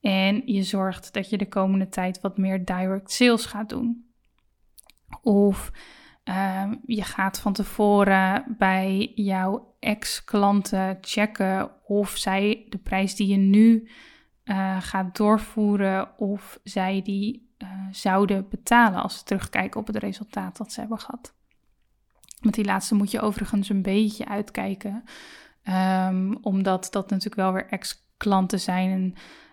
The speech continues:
ehm, ja, je bent inmiddels wellicht beter geworden of je hebt mooiere producten of wat dan ook. Ehm, en dat is niet altijd een goede graadmeter.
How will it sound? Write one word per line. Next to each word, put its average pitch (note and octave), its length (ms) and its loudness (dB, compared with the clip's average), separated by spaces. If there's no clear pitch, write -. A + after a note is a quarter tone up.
ehm, F#3 540 -2
ja, F#3 180 -6
je - 80 -8
bent F#3 200 -6
inmiddels F#3 320 -4
wellicht F#3 260 -4
beter G#3+ 280 6
geworden G3+ 380 4
of G3 100 0
je G3 60 -6
hebt F#3 100 -6
mooiere G3 380 2
producten G#3 680 2
of G3 140 -2
wat G#3+ 180 0
dan G3+ 160 0
ook. G#3 280 -2
Ehm, G3+ 300 4
en G3+ 60 4
dat G3 160 2
is G3 100 6
niet G#3+ 240 4
altijd A3 520 0
een B3 80 4
goede A#3 240 2
graadmeter. A#3 680 -2